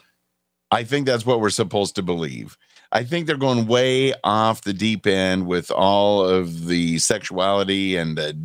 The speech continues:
the nonsense that doesn't have to be there. And Junior just looks like he's been in a coma for three weeks now.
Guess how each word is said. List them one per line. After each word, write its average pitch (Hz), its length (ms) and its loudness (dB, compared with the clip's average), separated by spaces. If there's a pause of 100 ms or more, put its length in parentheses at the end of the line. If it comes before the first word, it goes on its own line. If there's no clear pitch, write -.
(180)
the 92 160 -2
nonsense 98 640 2
that 76 120 -6
doesn't 92 220 2
have 85 160 0
to 80 80 -10
be 87 140 0
there. 78 300 0 (400)
And 90 220 0
Junior 113 380 2
just 95 280 0
looks 95 180 0
like 87 160 4
he's 87 140 -4
been 87 180 2
in 82 140 2
a 76 100 -4
coma 85 320 2
for 78 160 -6
three 80 220 -4
weeks 71 280 -6
now. 50 260 -6